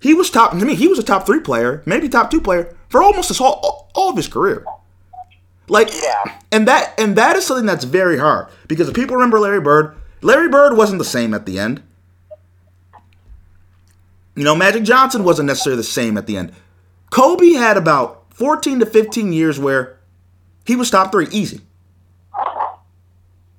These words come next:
Speaker 1: And only a few players in N B A history can say that. And I think that shows his dedication, his hard work, how he's able to reinvent himself. So you think that aspect gets lost with Kobe too?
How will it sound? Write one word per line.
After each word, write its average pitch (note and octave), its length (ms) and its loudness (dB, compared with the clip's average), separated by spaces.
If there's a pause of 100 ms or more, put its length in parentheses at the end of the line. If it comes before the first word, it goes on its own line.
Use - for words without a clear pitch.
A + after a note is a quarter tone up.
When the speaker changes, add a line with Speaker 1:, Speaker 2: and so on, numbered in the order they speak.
(760)
Speaker 1:
And G3+ 120 4
only C#4+ 260 2
a A#3+ 40 -2
few E4 260 2
players D4 360 2
in B3 60 -2
N B3 120 0
B A#3 120 -2
A - 20 0
history G#3 360 0
can D3+ 180 -8
say F4+ 360 -4
that. - 360 -10 (1800)
And E3+ 100 2
I G3 60 4
think A#3+ 200 -2
that G#3+ 160 2
shows A3 340 2
his D3 120 -4
dedication, E3+ 640 0
his C#3+ 120 -4
hard D3+ 240 -2
work, F#3 180 -2
how F#3+ 160 -2
he's F#3+ 140 -2
able F#3 200 -2
to E3 80 -2
reinvent F3+ 640 -4
himself. G#2 560 -8 (260)
So G#3 100 -6
you A3+ 80 -4
think D4 180 -4
that F#3+ 300 -2
aspect F#3+ 400 -4
gets E3 160 -6
lost E3+ 260 -4
with D3+ 120 -8
Kobe D#3 200 -4
too? D#3 300 -6